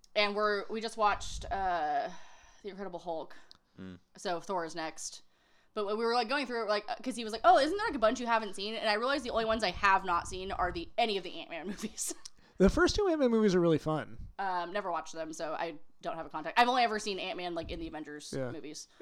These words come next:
Speaker 3: Even as a fan of Paul Rudd, you <laughs> never
Speaker 1: No.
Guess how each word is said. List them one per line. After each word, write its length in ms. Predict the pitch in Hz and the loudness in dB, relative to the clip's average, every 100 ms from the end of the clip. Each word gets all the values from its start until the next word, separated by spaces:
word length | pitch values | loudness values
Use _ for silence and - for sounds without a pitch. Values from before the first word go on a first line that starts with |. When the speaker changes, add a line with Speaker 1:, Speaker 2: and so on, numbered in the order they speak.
| - | 0
Speaker 3:
Even 200 | 180 190 | 2 4
as 160 | 185 | 2
a 40 | 185 | 2
fan 200 | 185 175 | 2 4
of 80 | - | 6
Paul 220 | 170 156 | 6 6
Rudd, 240 | 143 160 | 4 4
you 120 | 165 | 4
<laughs> 0 | |
never 400 | 180 131 - 175 - - - - - - | 6 6 6 4 0 -6 -16 -20 -20 -10
Speaker 1:
No. 420 | 220 214 196 190 | -2 0 2 0